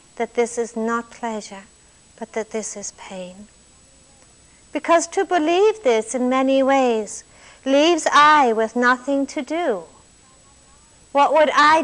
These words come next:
do if I had nothing to grasp hold of?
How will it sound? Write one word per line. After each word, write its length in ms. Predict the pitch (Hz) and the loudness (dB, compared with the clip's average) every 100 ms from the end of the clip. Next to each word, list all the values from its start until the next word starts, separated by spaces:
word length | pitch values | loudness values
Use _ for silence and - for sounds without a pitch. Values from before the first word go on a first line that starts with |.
| - | 0
do 500 | 311 381 262 185 170 - _ | -2 0 0 -2 -8 -16 _
if 160 | 233 240 | -10 0
I 140 | 262 | 2
had 220 | 262 277 277 | 2 2 2
nothing 500 | 269 285 302 254 220 | 2 2 0 -4 -4
to 160 | 254 | -6
grasp 400 | 240 247 247 - | -2 0 -2 -4
hold 380 | - 247 262 262 | -4 0 0 -4
of? 240 | 190 185 | -10 -14